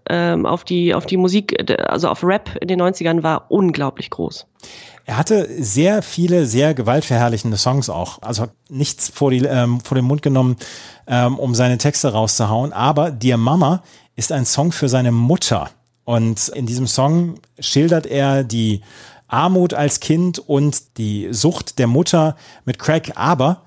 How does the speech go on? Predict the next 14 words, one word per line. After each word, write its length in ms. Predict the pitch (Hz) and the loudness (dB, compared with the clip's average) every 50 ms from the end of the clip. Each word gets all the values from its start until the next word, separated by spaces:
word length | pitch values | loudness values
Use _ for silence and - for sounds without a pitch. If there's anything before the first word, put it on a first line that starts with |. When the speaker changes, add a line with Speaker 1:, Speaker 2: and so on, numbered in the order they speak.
| _ _ _ _ _ - | _ _ _ _ _ -4
Speaker 2:
er 360 | 131 123 117 120 127 - - - | -2 0 0 0 0 -2 -4 -4
lässt 580 | 147 135 123 135 135 - - - - - - | -2 2 2 2 2 0 -2 -4 -6 -6 -6
überhaupt 440 | 156 127 123 104 107 139 - - - | -4 -2 0 0 0 0 -2 -2 -2
kein 140 | - 139 123 | 0 0 0
schlechtes 420 | - - 170 170 - - - 123 | 2 2 2 2 0 -2 -2 0
Haar 180 | 147 147 156 170 | 0 0 0 0
an 100 | 160 147 | -2 -2
ihr, 180 | 147 143 143 | 0 0 0
sondern 260 | 127 139 131 127 123 107 | 2 0 0 0 0 0
sagt, 400 | 123 127 143 139 - - - - | 0 0 0 0 -4 -6 -6 -6
ähm, 380 | 127 113 113 113 113 117 - - | -4 -4 -2 -2 -4 -6 -8 -8
er 160 | 104 117 101 | -6 -6 -4
hat 120 | 131 123 | -4 -4
sie 300 | - 127 123 120 117 117 | -2 -2 0 0 -2 -4